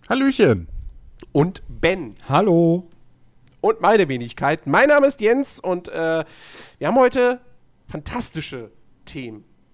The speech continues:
Speaker 2: Kann man wirklich mal an dieser Stelle sagen, äh, die Gaming-Welt hat uns diese Woche sehr, sehr lieb. Hat uns viele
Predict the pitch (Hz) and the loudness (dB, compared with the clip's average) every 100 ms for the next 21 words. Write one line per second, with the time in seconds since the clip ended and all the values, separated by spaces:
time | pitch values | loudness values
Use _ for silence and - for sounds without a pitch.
0 | _ - 262 247 262 277 226 208 180 190 | _ -4 0 0 0 -2 0 0 0 -4
1 | 220 - 202 170 143 180 147 160 160 135 | -4 -4 -4 -2 -2 -4 -6 -10 -10 -8
2 | 135 131 135 190 240 285 269 220 220 233 | -8 -10 -8 -4 -2 -4 -4 -2 -2 -4
3 | - _ _ - - - 208 - 196 208 | -14 _ _ -6 -6 -8 -14 -14 -12 -6
4 | 190 175 180 - 147 214 285 226 175 - | -6 -6 -12 -10 -6 -6 -6 -10 -14 -18
5 | - _ _ _ _ _ - 180 202 - | -20 _ _ _ _ _ -6 -6 -6 -8
6 | - 202 214 208 208 | -10 -8 -4 -2 -2